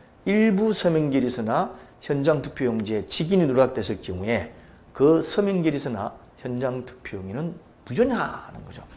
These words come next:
순수하게 이건 고의적으로 더 집어넣은 게 아닙니다. 순수하게 업무를 하다 보니까 착오로 도장을 찍다가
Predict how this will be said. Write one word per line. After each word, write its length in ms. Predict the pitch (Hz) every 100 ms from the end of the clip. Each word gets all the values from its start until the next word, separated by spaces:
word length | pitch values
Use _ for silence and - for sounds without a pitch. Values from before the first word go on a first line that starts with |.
| - -
순수하게 600 | - 392 370 302 233 185
이건 380 | 165 156 143 226 - - - -
고의적으로 680 | - 165 247 233 185 143 -
더 140 | 135
집어넣은 420 | 151 269 277 277 170
게 80 |
아닙니다. 480 | 127 104 127 101 107 - - - -
순수하게 500 | 269 233 185 175 -
업무를 340 | 180 196 196
하다 240 | 175 175 180
보니까 500 | 139 120 120 127 - - - - - - -
착오로 540 | - 233 240 165 82 - - _ _
도장을 320 | - 147 147 -
찍다가 560 | 147 - 143 110 82